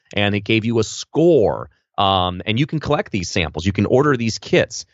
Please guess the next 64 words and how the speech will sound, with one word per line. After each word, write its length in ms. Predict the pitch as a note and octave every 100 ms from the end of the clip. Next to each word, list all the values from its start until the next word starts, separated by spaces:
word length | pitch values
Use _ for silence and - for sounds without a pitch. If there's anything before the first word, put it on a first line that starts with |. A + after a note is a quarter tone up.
| _
uh, 200 | G2+ G2
from 340 | G2 G#2+ G2 F#2+
a 60 |
couple 260 | - A#2 A2
known 280 | G2+ G2+ G2+
labs 260 | F#2+ F#2+
here 160 | - G2
in 40 |
the 60 | F2
States, 420 | - D#3 C3 G2
and 80 | F#2+
they'll 100 | F2
send 220 | - G#2
them 120 | F#2
your 160 | F2+ F#2
way, 340 | G#2+ C3 F#2 F2+ _ -
and 160 | G2+
you 80 | G#2
can 160 | G#2+ A2+
get 180 | C#3 F#3+
a 60 |
sample 480 | - G#2+ F2+ F2 F2+
result. 480 | D#2+ D#2 D#2 D2 - _ _ _ _
But 80 | D3+
at 120 | D3
the 120 | D3 D3
end 100 | G#3+
of 60 |
the 80 | F#3
day, 400 | G#2 G2 D2 C2 _ _ _ _ _ _
it's 280 | A2+ A2 -
just 340 | - C3+ B2 -
a, 100 | A#2 -
it's 140 | -
like 120 | A2+ -
anything 380 | C3+ C#3+ B2+ A#2
else 160 | A2
that 120 | -
you 120 | G2+ G2
deal 180 | G#2+
with, 160 | A2 A2
Ryan. 300 | G#2+ G#2+ G#2+
It's 120 | G2
just 160 | A#2+ -
a 60 |
tool. 380 | - - E2+ C#2
It's 140 | - -
another 240 | G2 A#2
bit 160 | G2+ G2+
of 80 | D#2+
evidence. 440 | F2 F2+ F2 E2+
It 80 | E2
doesn't, 320 | G2+ G2+ -
it's 120 | G#2 -
not 200 | A2 C3
the 100 | -
all-seeing 600 | A2 G#2+ - G#2+ G#2 G#2
eye. 280 | F#2 F#2 F2+
It's 120 | -
not 160 | F#2+ F#2
gonna 140 | G#2
predict 360 | F#2 G2 G#2 -
the 80 |
future. 540 | G#2 F#2+ F#2 - F#2